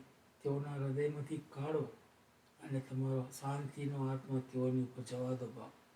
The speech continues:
કે જેથી આ લડાઈઓ બંધ થાય અને સગળા લોકો સુખ શાંતિમાં રહી શકે, એમને માન મહિમાને ગૌરવ આપે. અને પિતા બાપ, આ પૃથ્વી પર સગળી જગાએ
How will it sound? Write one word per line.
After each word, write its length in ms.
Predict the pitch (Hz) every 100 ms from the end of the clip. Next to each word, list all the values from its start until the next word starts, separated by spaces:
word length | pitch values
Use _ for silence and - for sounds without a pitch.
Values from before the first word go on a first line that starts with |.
| - - -
કે 60 | 127
જેથી 440 | 123 131 - 139 147 - - - - - - - - - -
આ 60 | 175
લડાઈઓ 420 | 170 160 170 170
બંધ 300 | 160 156 135
થાય 260 | 156 160 165 - - - - - - - - -
અને 200 | 156 143
સગળા 520 | 131 - 156 156 151 143
લોકો 280 | 135 - 139 135
સુખ 260 | - 151
શાંતિમાં 720 | - 139 139 131 135 131 131 127
રહી 180 | 139
શકે, 400 | 135 - - - 143 - - - - -
એમને 260 | 135 131
માન 260 | 127 135 143
મહિમાને 460 | 139 135 131 127 131
ગૌરવ 400 | 127 131 131 139 135
આપે. 280 | 131 - 135 - - - - - - - - - - - _ - - - - - - - -
અને 120 | 190
પિતા 360 | 170 170 165 160
બાપ, 280 | 156 156 160 - - - - - - - - - - -
આ 100 | 165
પૃથ્વી 460 | 160 190 165 190 175
પર 200 | 170 165
સગળી 440 | - 180 175 170
જગાએ 400 | 156 151 151 139